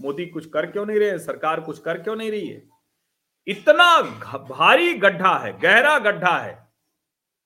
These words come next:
वो पहले भरेगा, तब ना ऊपर आएंगे। और चूंकि गड्ढा है, तो भरते भरते भी आप भर भी दिए, एक तिहाई, एक चौथाई, एक दसवां हिस्सा, पन्द्रहवां हिस्सा, जितना भरेगा,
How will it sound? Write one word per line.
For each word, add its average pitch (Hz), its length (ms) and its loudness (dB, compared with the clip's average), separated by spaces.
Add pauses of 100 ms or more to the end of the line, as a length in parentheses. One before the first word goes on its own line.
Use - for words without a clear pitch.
(440)
वो 233 80 2
पहले 247 320 4
भरेगा, 277 540 0
तब 349 300 -2
ना 359 80 0
ऊपर 320 320 0
आएंगे। 233 520 -6 (420)
और 208 160 0
चूंकि 262 180 -10
गड्ढा 247 540 2
है, 330 140 2
तो 320 80 -6
भरते 214 420 -6
भरते 262 320 -2
भी 294 100 -6
आप 277 160 0
भर 196 260 -4
भी 269 140 -12
दिए, 254 360 -2
एक 240 180 -10
तिहाई, 233 440 -2
एक 233 220 -2
चौथाई, 233 540 -6
एक 220 420 -6
दसवां 233 340 -6
हिस्सा, 214 320 -6
पन्द्रहवां 214 480 -8
हिस्सा, 254 180 -10
जितना 160 360 -8
भरेगा, 170 540 -4